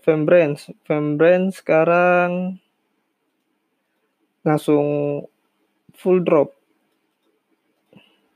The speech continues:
Iya, full drop gitu. Nggak kayak yang kemarin-kemarin itu yang lu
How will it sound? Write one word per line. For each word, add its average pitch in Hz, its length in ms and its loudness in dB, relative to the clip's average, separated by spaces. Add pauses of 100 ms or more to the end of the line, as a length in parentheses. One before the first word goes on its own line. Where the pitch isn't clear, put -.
(1400)
Iya, 156 240 2 (300)
full 151 340 0
drop 151 320 0 (760)
gitu. 151 500 -6 (480)
Nggak 147 300 -2
kayak 143 340 2
yang 143 160 -4
kemarin-kemarin 143 880 -4
itu 151 160 0
yang 139 240 0
lu 139 300 2